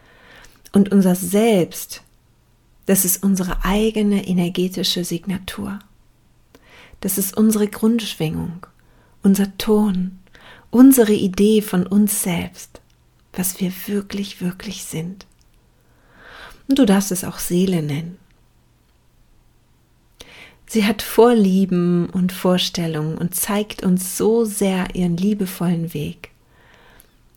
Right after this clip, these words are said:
Also sie resoniert mit anderen Werten und Überzeugungen. Mit einigen mehr, mit anderen weniger. Und sie ist wie so ein Kompass in uns.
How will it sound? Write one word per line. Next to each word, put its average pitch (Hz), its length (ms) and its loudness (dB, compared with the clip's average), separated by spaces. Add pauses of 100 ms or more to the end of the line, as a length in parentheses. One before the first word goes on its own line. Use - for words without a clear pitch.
(240)
Also 202 240 6
sie 220 160 2
resoniert 269 580 12
mit 254 220 0
anderen 233 440 -2
Werten 156 460 -10
und 160 200 -12
Überzeugungen. 160 840 -12 (1300)
Mit 190 200 -12
einigen 160 460 -8
mehr, 175 300 -4
mit 202 200 -6
anderen 190 320 -4
weniger. 190 480 -2 (2250)
Und 196 120 4
sie 247 180 0
ist - 160 -4
wie 294 160 0
so 311 80 -6
ein 247 260 -2
Kompass 247 580 -2
in 160 260 -4
uns. 151 500 -12